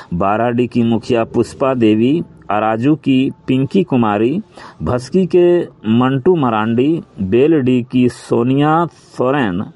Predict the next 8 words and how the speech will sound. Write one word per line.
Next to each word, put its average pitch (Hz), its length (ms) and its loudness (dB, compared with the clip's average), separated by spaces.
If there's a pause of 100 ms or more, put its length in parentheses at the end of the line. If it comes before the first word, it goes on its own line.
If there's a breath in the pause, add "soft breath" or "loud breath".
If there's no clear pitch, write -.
(340 loud breath)
गांगजोरी 139 580 2
की 180 240 2
अंजू 135 500 0
देवी, 123 520 0 (140)
गायछंदा 123 960 -2
मुखिया 117 460 0
सोनी 127 380 -2
कुमारी 110 560 -2